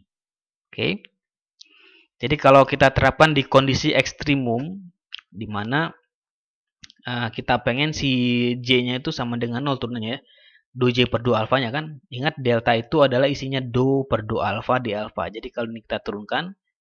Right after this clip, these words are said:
kita kasih dengan lambang delta, delta J, maka ini delta dari F ya sama dengan nol. Ini kan kondisi untuk yang nilai ekstrimum. Nah, kemudian dengan deltanya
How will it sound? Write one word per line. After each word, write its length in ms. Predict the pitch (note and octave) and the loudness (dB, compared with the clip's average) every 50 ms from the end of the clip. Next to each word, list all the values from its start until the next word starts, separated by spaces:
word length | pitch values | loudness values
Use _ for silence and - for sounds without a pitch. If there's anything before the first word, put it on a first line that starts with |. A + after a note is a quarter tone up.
| _ _ _ | _ _ _
kita 480 | _ B2 - A#2+ A#2 A2+ A2+ A2+ A2+ G#2+ | _ -6 -4 -2 -2 -2 -2 -4 -6 -6
kasih 280 | - A#2 A#2 - C3+ | -6 -8 -8 -6 -6
dengan 240 | A#2+ A2+ A2+ A2+ A2 | -6 -6 -6 -6 -6
lambang 400 | A2 A2 A2 G#2+ A2+ A2 G#2+ A2 | -8 -8 -8 -6 -6 -6 -6 -6
delta, 360 | A2 G#2+ G2+ - - B2 C#3+ | -6 -6 -6 -2 0 0 0
delta 360 | E3+ D#3+ B2+ A#2 - - A2 G#2+ | 0 -2 -4 -6 -6 -8 -8 -8
J, 320 | G#2 A#2+ B2+ D#3 F#3 G#3 - _ _ _ _ _ _ _ _ _ _ - | -8 -8 -6 -6 -6 -8 -10 _ _ _ _ _ _ _ _ _ _ -12
maka 200 | A2 G2 G#2 B2+ | -8 -4 -4 -2
ini 120 | C3 C3+ | -2 0
delta 320 | C3 B2+ A#2 A2 - B2 A#2+ | 2 2 2 2 2 0 0
dari 320 | A#2 A2+ A2 A2 G#2+ - | 0 0 -2 -2 -4 -6
F 480 | - A2 B2 E3 F#3 - - - - - _ _ _ | -4 0 0 0 0 -2 -8 -16 -20 -20 _ _ _
ya 240 | - G#2 G#2+ D3 D3+ | -12 -8 -8 -8 -8
sama 240 | - - G#2+ G#2 G#2 | -8 -10 -10 -8 -8
dengan 320 | A2 G#2+ G#2 G2+ G2+ G2 | -8 -10 -10 -10 -10 -8
nol. 240 | F#2+ A2+ C3+ D#3 D3+ | -4 -2 -2 -2 -2
Ini 120 | C3+ A#2 A#2 | -4 -8 -8
kan 160 | - C3+ C3 | -8 -8 -6
kondisi 480 | - - A#2 A2+ A2 G2+ - A#2+ A#2 A#2 | -6 -6 -6 -4 -6 -6 -4 -4 -4 -4
untuk 280 | A2+ A2 A#2 A2 A2 | -4 -6 -8 -8 -8
yang 360 | A2 G#2+ G#2 G#2 G#2+ G#2+ G#2+ G#2+ | -6 -8 -8 -8 -8 -10 -10 -10
nilai 240 | A2+ A2+ A2+ A2 | -8 -8 -6 -6
ekstrimum. 640 | G#2 G#2+ - - - A2 A2 A2 A#2+ D3 F3+ G#3 A3 - _ _ _ _ _ _ _ _ - - _ _ _ _ _ _ _ | -8 -10 -10 -12 -10 -10 -8 -6 -6 -6 -6 -6 -10 -12 _ _ _ _ _ _ _ _ -20 -20 _ _ _ _ _ _ _
Nah, 240 | - G#2 G#2 G2+ - - - | -12 -10 -10 -10 -12 -12 -12
kemudian 640 | A2 A2+ A2 A2 A#2 B2+ D3 E3+ F#3+ G3+ A3 A3+ - _ _ _ _ _ _ _ _ _ _ _ _ _ _ _ | -8 -6 -6 -2 4 6 6 6 6 2 -2 -6 -10 _ _ _ _ _ _ _ _ _ _ _ _ _ _ _
dengan 480 | - - - - A2+ B2+ C#3+ D#3 E3+ F3 | -20 -20 -14 -8 -4 -2 2 2 2 4
deltanya 420 | E3 D#3 D3 C#3+ D3 C#3+ C#3 C#3 | 6 6 6 8 6 4 4 2